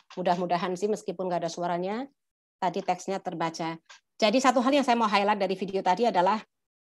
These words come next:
eh, itu tadi yang menggambarkan sinapsis atau hubungan yang kuat di antara sel-sel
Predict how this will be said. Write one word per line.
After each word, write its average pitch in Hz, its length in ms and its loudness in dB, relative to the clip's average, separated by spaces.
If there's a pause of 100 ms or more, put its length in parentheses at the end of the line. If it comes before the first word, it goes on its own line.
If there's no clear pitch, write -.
(580)
eh, 190 300 2 (100)
itu 269 160 0
tadi 269 180 4
yang 262 80 4
menggambarkan 208 460 2
sinapsis 240 880 0 (160)
atau 220 720 2 (160)
hubungan 226 340 4
yang 220 220 4
kuat 262 320 2
di - 20 4
antara 202 220 2
sel-sel 196 400 -2